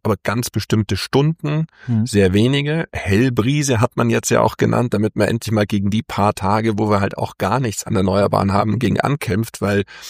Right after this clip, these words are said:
Speaker 1: inzwischen haben wir viel, viel mehr Nutzen durch die Erneuerbare, wie die paar Tage, die wir halt irgendwie dann noch mit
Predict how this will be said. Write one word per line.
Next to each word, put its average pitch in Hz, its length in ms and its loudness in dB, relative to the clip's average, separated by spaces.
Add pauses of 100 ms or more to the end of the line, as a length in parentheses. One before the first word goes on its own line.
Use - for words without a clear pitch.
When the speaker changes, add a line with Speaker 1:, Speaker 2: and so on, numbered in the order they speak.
(180)
Speaker 1:
inzwischen 131 400 0
haben 107 120 2
wir 107 100 2
viel, - 380 -2
viel 127 200 0
mehr 104 200 2
Nutzen 110 540 2
durch 131 180 -2
die - 120 -4
Erneuerbare, 120 680 2
wie 110 120 -2
die 107 100 -4
paar 101 200 -4
Tage, 101 320 2
die 101 140 -2
wir 101 200 4 (120)
halt 104 220 -4
irgendwie 101 280 0
dann 95 140 0
noch 95 140 -2
mit 90 320 -2